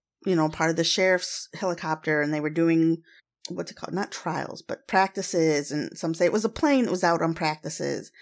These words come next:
Uh, some say it was, um, those crop duster planes and that was flying around and knew about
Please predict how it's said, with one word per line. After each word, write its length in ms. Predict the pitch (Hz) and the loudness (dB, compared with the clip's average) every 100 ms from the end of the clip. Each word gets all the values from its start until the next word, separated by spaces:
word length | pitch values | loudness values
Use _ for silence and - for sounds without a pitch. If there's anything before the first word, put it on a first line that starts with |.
| - - - | -20 -16 -8
Uh, 160 | - | -6
some 240 | - 208 202 | -2 0 2
say 200 | 233 214 | 2 2
it 80 | 214 | 2
was, 360 | 202 190 - - | -2 -2 -6 0
um, 380 | 185 175 170 165 - _ _ _ | 0 2 0 -4 -12 _ _ _
those 180 | 175 - | -2 -2
crop 360 | - 175 190 - | 2 4 4 4
duster 340 | 180 - 175 | 0 0 -4
planes 560 | 160 170 165 160 160 160 | -2 0 2 2 2 0
and 140 | 151 - - - - | -6 -8 -18 -20 -4
that 200 | 156 - | -4 -2
was 160 | 165 160 | -6 -4
flying 360 | 190 170 160 165 | 0 2 2 2
around 360 | 165 160 160 | 4 4 4
and 160 | 160 165 | 4 4
knew 200 | 160 160 | 6 4
about 340 | 156 147 147 | 4 2 2